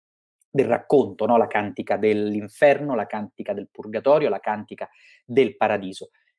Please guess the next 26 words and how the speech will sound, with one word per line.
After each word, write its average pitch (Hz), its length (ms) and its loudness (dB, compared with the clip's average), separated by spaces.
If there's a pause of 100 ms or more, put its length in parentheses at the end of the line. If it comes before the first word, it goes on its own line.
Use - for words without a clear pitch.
(120)
Appunto, 110 720 -8
qui 104 260 -6
Dante 104 480 0
ha 98 80 0
nostalgia 104 1080 0 (220)
di 120 140 -8
Firenze, 104 720 -2
ha 123 100 -2
nostalgia 110 760 0 (220)
della 110 220 2
sua 113 240 0
città - 500 -8 (240)
e - 80 -6
se - 160 0
la 135 80 6
ricorda 127 520 2
e - 40 -8
vorrebbe 117 420 -2
tornare, 113 480 -4
ma 113 120 -8
purtroppo - 640 -6
non 104 100 -6
riuscirà 101 400 -8
più 101 320 -8
a 117 180 -8
tornare. 92 580 -8